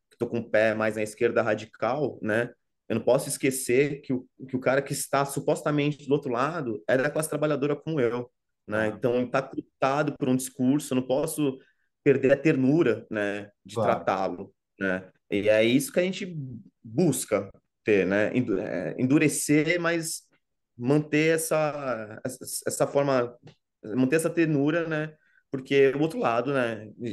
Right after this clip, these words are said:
Speaker 1: tem muita gente que está no outro lado, que, que na verdade não está, ela só acredita que está do outro lado, né? É, ela foi cooptada por uma ideologia, por uma série de discursos, uma série de mecanismos, uma série de dispositivos que a sociedade tem,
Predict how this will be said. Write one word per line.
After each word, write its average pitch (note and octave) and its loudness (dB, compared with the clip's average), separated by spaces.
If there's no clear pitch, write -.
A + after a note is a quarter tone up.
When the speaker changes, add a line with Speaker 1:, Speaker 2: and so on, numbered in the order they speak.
Speaker 1:
tem C3 4
muita D3 4
gente C3+ 2
que - -6
está C#3+ -4
no D3+ -2
outro D#3 -10
lado, C3 -4
que, F3 -6
que D3+ -4
na D3+ 4
verdade D3 2
não D#3+ 2
está, C3 -2
ela G#2 0
só - -4
acredita D3 0
que D4 -8
está C3+ 0
do B2+ -2
outro F3+ -4
lado, G#2+ -2
né? G2 -2
É, F2 -10
ela F2 -10
foi A2 2
cooptada A2+ 0
por G#2+ -4
uma G2+ -2
ideologia, A2 0
por G#2+ -6
uma G#2 -2
série G#2+ -2
de G#2+ -8
discursos, A2+ -6
uma G#2+ -2
série A#2 0
de A#2 -8
mecanismos, B2 -2
uma A#2 -6
série B2+ -2
de A#2+ -16
dispositivos C3 -4
que - -2
a C3 -2
sociedade A#2 -4
tem, A#2+ -4